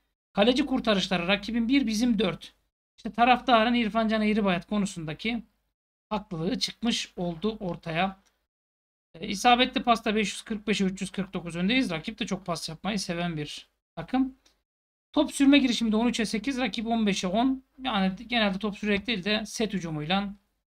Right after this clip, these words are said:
delip geçtiğimizin, e, göstergesi. Top kaybı rakibin yüz iki, bizim yüz beş. İlk defa böyle bir istatistik görüyorum. Yani bir takım bir takımı üç sıfır yenmişken yüz ikiye yüz beş ve daha az olması şaşırtıcı.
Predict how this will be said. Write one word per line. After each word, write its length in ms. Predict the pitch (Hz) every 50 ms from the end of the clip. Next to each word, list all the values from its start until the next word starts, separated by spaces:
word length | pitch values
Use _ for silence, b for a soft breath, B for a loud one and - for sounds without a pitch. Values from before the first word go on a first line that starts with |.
| _ _ -
delip 240 | 190 190 190 190 190
geçtiğimizin, 760 | 190 160 - - 165 156 147 151 151 175 196 202 208 208 - _ _ _ _ _ _ _ _ _ _ _ _ _ _ -
e, 140 | 156 151 147
göstergesi. 560 | 156 185 170 - - 175 165 156 151 - -
Top 260 | - 226 254 254 -
kaybı 280 | - 254 233 208 185 196
rakibin 360 | 202 202 202 - 208 233 226
yüz 180 | 226 226 208 214
iki, 200 | 208 - 247 220
bizim 240 | 214 196 220 226
yüz 220 | 208 214 214 196 190
beş. 220 | 233 247 240 -
İlk 180 | - 240 - -
defa 240 | 220 185 208 202 185
böyle 220 | 196 196 202 190
bir 80 | 202 185
istatistik 540 | 185 - - 190 - - - - 196 185
görüyorum. 480 | - 180 165 151 151 165 190 214 214 - _ _ _ _ _ _ _ _ _ _ _ _ _ _ _ _ _ -
Yani 140 | 147 147 151
bir 100 | 185 185
takım 260 | - 196 196 202 196
bir 80 | 190 190
takımı 260 | 190 190 202 202 196
üç 260 | 196 202 208 190 -
sıfır 220 | - 214 190 -
yenmişken 420 | 196 190 196 202 214 208 - - 214
yüz 200 | 202 196 190 190
ikiye 260 | 190 190 - 214 208
yüz 220 | 190 190 190 180
beş 380 | 190 233 226 - - - - - _
ve 300 | 196 185 202 208 208 208
daha 240 | - 175 190 214 190
az 140 | 180 170 170
olması 400 | 165 175 175 170 - 254 233 202
şaşırtıcı. 600 | - - 180 160 - 180 - - 160 147 156 143